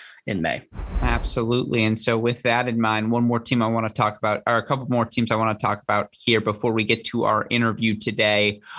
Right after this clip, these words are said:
Speaker 2: Um, let's talk about some teams coming out of the indoors. We certainly had some question marks about, and,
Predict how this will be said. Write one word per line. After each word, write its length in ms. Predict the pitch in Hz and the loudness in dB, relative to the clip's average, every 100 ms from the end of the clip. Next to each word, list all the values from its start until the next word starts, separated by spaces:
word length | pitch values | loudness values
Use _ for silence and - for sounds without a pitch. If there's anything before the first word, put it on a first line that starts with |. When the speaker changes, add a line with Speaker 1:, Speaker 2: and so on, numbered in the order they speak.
| - | -6
Speaker 2:
Um, 380 | 120 120 117 - | 0 0 0 -4
let's 240 | 131 165 - | -2 -2 0
talk 240 | 233 226 | 0 0
about 220 | 208 185 | 0 0
some 160 | - 151 | -2 0
teams 260 | 175 160 | 0 0
coming 240 | - 156 151 | 0 0 2
out 80 | 139 | 2
of 60 | |
the 140 | 127 127 | 2 2
indoors. 480 | 127 127 127 117 - | 0 2 0 0 -2
We 60 | |
certainly 340 | 120 143 131 131 | -2 0 2 2
had 180 | 123 117 | 2 0
some 140 | 117 | -4
question 500 | - 127 120 - 123 | 0 0 0 -2 0
marks 300 | 117 120 - | 2 0 -2
about, 400 | 110 117 117 117 | -2 0 0 0
and, 240 | 98 113 | -4 -8